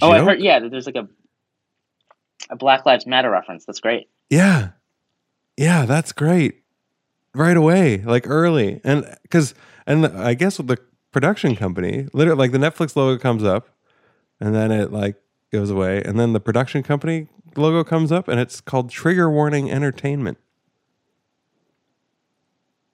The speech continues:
Speaker 2: I don't think that's a joke either.
Speaker 1: <laughs> Just sort of, like, puzzled silence on my end. I'm like,
Speaker 2: Y-,
Speaker 1: "Why,
Speaker 2: yeah.
Speaker 1: why would you,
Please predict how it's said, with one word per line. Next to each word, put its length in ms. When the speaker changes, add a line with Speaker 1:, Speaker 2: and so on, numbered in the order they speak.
Speaker 2:
I 60
don't 160
think 140
that's 200
a 40
joke 320
either. 340
Speaker 1:
<laughs> 800
Just 400
sort 160
of, 60
like, 200
puzzled 360
silence 580
on 140
my 180
end. 260
I'm 80
like, 240
Speaker 2:
Y-, 40
Speaker 1:
"Why, 40
Speaker 2:
yeah. 180
Speaker 1:
why 160
would 160
you, 340